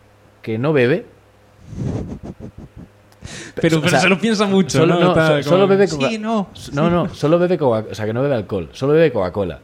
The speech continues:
Speaker 2: Ujú.
Speaker 1: Pero va siempre a, a bares, busca bares, eh,
Speaker 2: Busca bares, también me gusta.
Speaker 1: busca bares en los que solo sirven Pepsi y no le gusta. Le dice, bueno, si no vino.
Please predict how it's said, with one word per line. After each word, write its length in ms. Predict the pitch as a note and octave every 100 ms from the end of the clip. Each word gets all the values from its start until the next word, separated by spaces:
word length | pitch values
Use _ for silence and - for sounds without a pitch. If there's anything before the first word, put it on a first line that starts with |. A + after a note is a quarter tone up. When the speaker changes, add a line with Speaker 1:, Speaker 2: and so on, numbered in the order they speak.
| _
Speaker 2:
Ujú. 160 | G2 F2+ F2 _ _ _ _ _ _
Speaker 1:
Pero 220 | B2+ B2 A2
va 120 | C#3
siempre 540 | - E3+ E3 F3 G3+ -
a, 580 | G#2 G2 F#2+ F#2+ F#2 F#2
a 100 | F#2+
bares, 480 | G2+ A2+ D3+ G3+ - _ _
busca 380 | A2 D3 D3 C#3+
bares, 380 | B2+ C#3 F#3+ - -
eh, 680 | - F#2+ F#2+ F#2 F#2 F2+ F2+ F2
Speaker 2:
Busca 300 | A2 - G2
bares, 420 | G2+ G#2 G2 -
también 260 | - G#2 G#2
me 60 | G#2
gusta. 160 | G2
Speaker 1:
busca 180 | A2+ A#2+
bares 180 | B2+ D3
en 80 | C3
los 120 | G#2
que 80 | G#2
solo 220 | A2+ A2
sirven 340 | A2 G#2+ G2 D#2+
Pepsi 360 | E2 - C#2 -
y 80 | -
no 80 | G#2
le 60 | G2
gusta. 360 | E2+ - C#2+ - _ _ _ _
Le 80 | G#2
dice, 100 | F#2+
bueno, 220 | A2 G2 - -
si 140 | A#2
no 120 | A#2+
vino. 200 | G#2+ F2